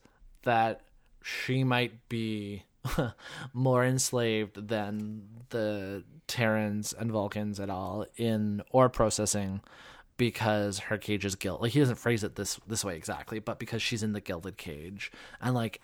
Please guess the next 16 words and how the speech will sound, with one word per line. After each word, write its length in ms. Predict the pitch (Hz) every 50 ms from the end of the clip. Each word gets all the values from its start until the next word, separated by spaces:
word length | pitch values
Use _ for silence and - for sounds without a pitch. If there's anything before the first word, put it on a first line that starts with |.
| _ _ _
you 140 | - 135 131
know, 120 | 120 107
her 140 | 101 117 113
parents 560 | 107 - - 113 113 113 110 107 - - -
were 600 | 104 110 117 117 110 107 104 104 101 95 95 95 - _ _ _ _ _ _ _ _
collaborators, 1040 | - - 139 120 107 90 101 - 110 104 101 101 92 87 78 76 76 78 90 98
it, 160 | 82 92 107 - - _
and, 200 | - 113 113 104 -
you 140 | 117 120 117
know, 260 | 110 98 95 87 -
all 240 | - 101 110 117 113
of 100 | 107 98
that. 500 | 110 107 107 135 175 139 - - - - - - - - - - _ _
And 800 | - 131 131 131 127 127 127 123 123 123 120 120 120 123 123 113 - - _ - _ - - - _ _
that 240 | 147 175 165 - 170
was 460 | 175 196 202 202 202 185 165 - -